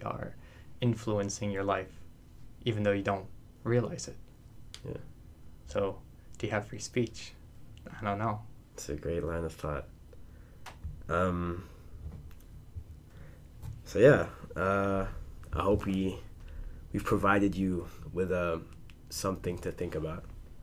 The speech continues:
Speaker 2: Uh, free speech, you know, also brings back the question of free thought. Can
Speaker 1: Exactly.
Speaker 2: 'cause free thought considers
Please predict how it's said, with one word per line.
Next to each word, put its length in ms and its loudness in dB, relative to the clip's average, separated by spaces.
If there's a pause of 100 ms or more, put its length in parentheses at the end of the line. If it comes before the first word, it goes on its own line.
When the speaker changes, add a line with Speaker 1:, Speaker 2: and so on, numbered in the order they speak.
(480)
Speaker 2:
Uh, 440 0 (500)
free 240 -6
speech, 460 -6
you 60 -2
know, 200 -4 (600)
also 220 0
brings 200 0
back 160 0
the 80 -12
question 300 -6
of 100 -4
free 240 -4
thought. 360 -6 (240)
Can 320 -2 (200)
Speaker 1:
Exactly. 420 4
Speaker 2:
'cause 60 -6
free 220 -4
thought 300 -6
considers 560 -8